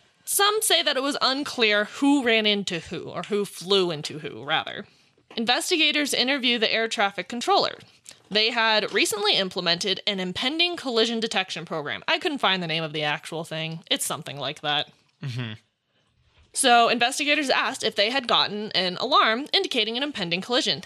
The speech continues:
Speaker 1: and they did, but they kind of ignored it. The controller notified their supervisor as soon as they got the alarm,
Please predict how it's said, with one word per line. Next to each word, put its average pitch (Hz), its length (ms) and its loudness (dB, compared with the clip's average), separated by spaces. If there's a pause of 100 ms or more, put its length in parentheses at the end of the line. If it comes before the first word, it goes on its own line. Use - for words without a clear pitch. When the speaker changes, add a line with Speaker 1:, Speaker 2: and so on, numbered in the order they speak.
Speaker 1:
and 370 300 0
they 381 360 2
did, 262 380 4 (320)
but 226 160 0
they 208 100 0
kind 185 260 0
of 156 80 -8
ignored 151 320 -6
it. - 100 -8 (720)
The 214 80 -4
controller 294 440 4
notified 262 440 2
their 214 140 4
supervisor 190 640 0
as 180 200 2
soon 226 180 0
as 262 120 2
they 247 120 2
got 226 220 2
the 208 60 0
alarm, 160 400 0